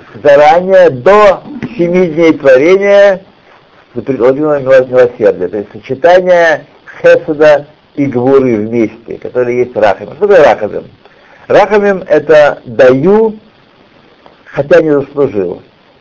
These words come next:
Хесед — это даю безразлично, заслужил, не заслужил. Дин даю только когда заслужил. Зарплата. Зарплата не хесед,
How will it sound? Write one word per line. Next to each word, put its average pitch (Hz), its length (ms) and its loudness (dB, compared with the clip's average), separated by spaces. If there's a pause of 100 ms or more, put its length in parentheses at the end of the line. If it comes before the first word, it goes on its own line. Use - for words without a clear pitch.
(260)
Хесед — - 520 0
это 117 160 -12
даю 135 560 2 (280)
безразлично, 127 920 -2
заслужил, 120 340 -6
не 107 180 -6
заслужил. 104 540 -4 (1200)
Дин 139 560 -2 (640)
даю 143 580 2
только 151 340 0
когда 131 240 2
заслужил. 117 640 -2 (680)
Зарплата. 123 600 0 (1040)
Зарплата 160 380 0
не 156 260 -2
хесед, 123 440 -2